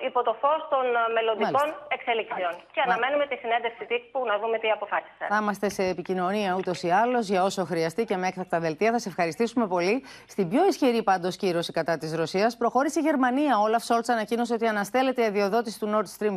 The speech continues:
Speaker 2: δύο. Πάμε στο Βερολίνο, στον Παντελή Βαλασόπουλο, που έχει περισσότερα γι' αυτό. Να δούμε τι παρασκήνιο υπήρξε για να φτάσει ο καγκελάριος σε αυτή την ανακοίνωση, Παντελή.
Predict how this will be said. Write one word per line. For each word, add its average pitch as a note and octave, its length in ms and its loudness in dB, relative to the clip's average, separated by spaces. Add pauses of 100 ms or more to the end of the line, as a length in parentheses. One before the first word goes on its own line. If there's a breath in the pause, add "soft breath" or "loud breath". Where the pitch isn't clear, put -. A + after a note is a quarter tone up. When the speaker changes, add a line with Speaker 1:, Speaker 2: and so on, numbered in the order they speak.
Speaker 2:
δύο. A#3+ 160 4
Πάμε G#3+ 240 2
στο A#3 140 -2
Βερολίνο, G#3+ 400 0
στον G3+ 120 -4
Παντελή G3 240 0
Βαλασόπουλο, F#3+ 600 0 (320 loud breath)
που A#3+ 120 4
έχει G#3+ 220 0
περισσότερα F#3+ 520 -2
γι' F3+ 160 0
αυτό. G#3+ 140 0
Να G#3 140 0
δούμε G#3+ 200 -2
τι G#3+ 100 -2
παρασκήνιο C4 640 2
υπήρξε F#3 520 0
για E3 140 -2
να E3+ 120 -2
φτάσει E3 320 0
ο E3 40 -2
καγκελάριος E3 640 0
σε F3+ 80 -6
αυτή F3 140 -6
την D#3+ 120 -10
ανακοίνωση, D3+ 580 -6
Παντελή. C3 380 -12